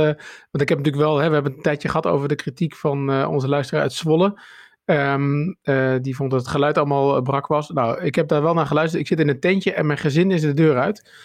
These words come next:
Dus, eh, eh, nou ja, d-, <laughs> eigenlijk kan er niks, eh, niks meer, eh, verkeerd gaan volgens mij, toch?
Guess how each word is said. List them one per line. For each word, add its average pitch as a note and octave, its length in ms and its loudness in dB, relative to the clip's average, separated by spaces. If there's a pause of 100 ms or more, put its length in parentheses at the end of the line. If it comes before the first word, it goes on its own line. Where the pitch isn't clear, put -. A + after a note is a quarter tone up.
(220)
Dus, C#3+ 360 2
eh, C3 1300 2
eh, D3 60 -6
nou E3 400 -2
ja, A#2+ 60 0
d-, - 440 0
<laughs> - 20 -20
eigenlijk G3 340 0
kan F#3 80 2
er E3+ 60 4
niks, E3+ 220 0
eh, D3 200 2
niks D3+ 240 -4
meer, D3 300 2
eh, C3 300 2
verkeerd B2+ 400 -2
gaan A2+ 200 -4
volgens A2+ 220 -8
mij, A2 140 -2
toch? A3+ 300 -2